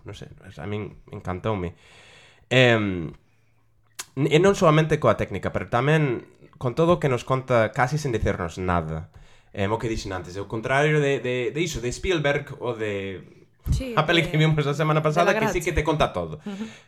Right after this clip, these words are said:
Speaker 1: Pois aquí, em, o que te vai, eh, o, o que te, o que fai é obligarte a construir o significado co, co propio filme. E o que me fixo pensar e sentir con imaxes e son,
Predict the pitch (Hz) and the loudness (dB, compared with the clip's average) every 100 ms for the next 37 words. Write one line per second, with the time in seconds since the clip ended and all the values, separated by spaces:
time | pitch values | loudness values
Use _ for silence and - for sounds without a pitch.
0 | _ 127 113 123 127 220 240 233 240 - | _ -4 0 0 0 -2 -2 -2 -6 -2
1 | 110 104 95 92 - 120 123 113 113 139 | 2 4 4 0 -2 -4 -4 -6 0 2
2 | 180 202 202 104 110 104 110 107 80 - | 4 2 0 0 2 4 4 2 0 -4
3 | 113 110 104 104 - 107 113 98 92 156 | -8 -6 -8 -10 -6 -6 -4 -10 0 2
4 | 175 180 95 95 98 95 110 - - 147 | 2 0 -2 -2 -2 0 0 0 0 0
5 | - - - 98 92 110 101 - 104 123 | -2 -8 -6 -4 -2 -6 -8 -4 -2 2
6 | 135 101 87 98 95 98 120 127 123 - | 2 2 -4 -8 -6 0 2 2 -2 -2
7 | 104 87 85 85 78 101 - 90 85 78 | -2 -2 -2 -4 -4 -2 -2 -2 -4 -8
8 | 85 80 78 78 _ - - - - 107 | -10 -8 -8 -10 _ -20 -20 -20 -2 -2
9 | - 113 107 110 92 92 123 127 117 95 | 8 6 8 -2 0 2 6 6 4 -4
10 | 95 160 160 156 - _ _ _ _ _ | 4 6 6 2 -8 _ _ _ _ _
11 | _ - - 107 107 113 - 98 98 - | _ -8 -2 0 0 0 -2 -6 -4 2
12 | 202 269 277 - | 2 2 -4 -12